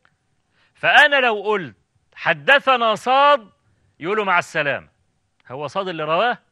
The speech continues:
ده صاد ده ما يسواش ب-، ما يسواش بصل، ده لا يسوي فلسا ممسوحا". فأنا عارف إن أنا لو حدثت عن هذا الراوي،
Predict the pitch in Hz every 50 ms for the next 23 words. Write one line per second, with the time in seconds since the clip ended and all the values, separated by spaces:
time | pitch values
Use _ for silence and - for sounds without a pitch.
0 | _ - 170 - 233 233 185 202 185 185 175 - 196 202 165 143 160 151 147 143
1 | 160 170 - 196 196 165 147 175 165 143 - - - _ _ _ _ _ _ _
2 | _ _ _ _ 143 196 208 208 208 208 202 202 196 196 190 - - _ _ -
3 | 170 196 214 233 262 240 - - 226 208 - 247 254 233 185 - 214 202 190 190
4 | 185 175 - - 185 180 151 - 78 73 _ _ _ _ _ _ _ _ _ _
5 | _ _ _ _ _ _ _ - 131 139 156 156 165 214 254 254 208 143 - _
6 | _ _ _ _ _ _ _ _ _ _ - 160 175 170 165 170 175 196 240 262
7 | 247 233 214 196 160 - 165 170 143 139 214 214 - - 175 156 160 170 214 277
8 | 277 247 247 220 196 185 190 196 202 220 233 254 269 269 254